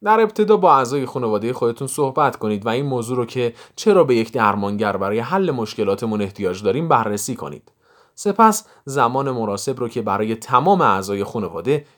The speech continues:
کمترین میزان تنش و استرس رو ایجاد می‌کنه انتخاب کنید. پس از اون به دنبال یک درمانگر حرفه‌ای که تخصص لازم رو در این زمینه داره و دوره‌های آموزشی تخصصی لازم رو در این زمینه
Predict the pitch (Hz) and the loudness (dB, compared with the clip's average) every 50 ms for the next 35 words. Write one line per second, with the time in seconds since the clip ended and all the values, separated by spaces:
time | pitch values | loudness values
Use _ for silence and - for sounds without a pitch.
0 | _ - - 120 104 101 104 - 117 110 113 117 120 123 127 127 123 143 190 185 | _ -6 -2 -2 -2 -2 -2 -4 -4 -4 -2 -4 -4 -4 -6 -4 -2 0 0 0
1 | 156 139 - 131 120 117 110 107 - 113 90 90 95 - - 147 160 196 190 - | 0 -2 -4 -4 -2 -2 -2 -4 -4 -6 -6 -6 -6 -4 -2 0 0 0 0 -2
2 | - 113 98 95 104 95 82 - 92 92 - - 113 135 147 147 139 131 127 143 | -4 -4 -4 -2 -2 -2 -2 -4 -8 -10 -4 -4 -2 -2 -2 -2 -4 -4 -2 -4
3 | 135 - - 120 - - - 92 82 71 - _ _ _ _ _ _ _ _ _ | -4 0 0 0 0 -2 -6 -10 -10 -10 -14 _ _ _ _ _ _ _ _ _
4 | - 107 101 - 110 107 110 147 170 175 151 - - _ _ - 180 175 185 185 | -4 -4 -2 0 0 0 2 0 -2 -2 -4 -8 -16 _ _ 0 4 4 4 4
5 | 185 185 196 190 185 180 170 151 - - 147 123 113 104 104 104 107 110 113 120 | 4 4 2 2 2 0 -2 -2 -2 -2 0 0 2 0 0 -2 -2 -2 0 0
6 | 113 120 113 117 110 101 - - 107 113 113 - 131 127 - 131 - 135 135 127 | 0 0 0 -2 -2 -4 -4 -6 -6 -6 -4 -6 -6 -6 -6 -6 -4 -2 -4 -4
7 | - 190 175 - 170 156 139 131 120 113 110 135 147 139 123 120 117 117 95 98 | -2 -6 -4 -4 -2 0 2 4 4 4 2 0 -2 -2 -2 -2 0 0 0 -2
8 | 101 104 101 104 90 92 95 98 101 98 92 92 110 120 123 - - - - _ | -2 -4 -4 -4 -4 -4 -4 -4 -4 -4 -2 0 0 0 0 -2 -12 -20 -20 _
9 | _ - 160 156 151 156 160 156 160 156 160 185 196 196 185 165 160 156 147 135 | _ 0 0 0 2 2 2 4 4 4 4 4 4 4 4 2 2 0 -2 -4
10 | 131 131 123 113 127 123 135 120 - 123 117 - - 127 127 - 185 170 147 127 | -4 -6 -6 -6 -8 -10 -10 -8 -6 -6 -6 -6 -6 -10 -8 -6 -6 -2 0 2
11 | 113 104 101 98 127 151 180 175 156 131 127 101 98 101 101 98 98 92 85 92 | 2 2 2 2 0 -2 -2 0 0 2 2 2 0 0 -4 -4 -6 -6 -6 -4
12 | 98 117 123 120 | -4 -4 -4 -4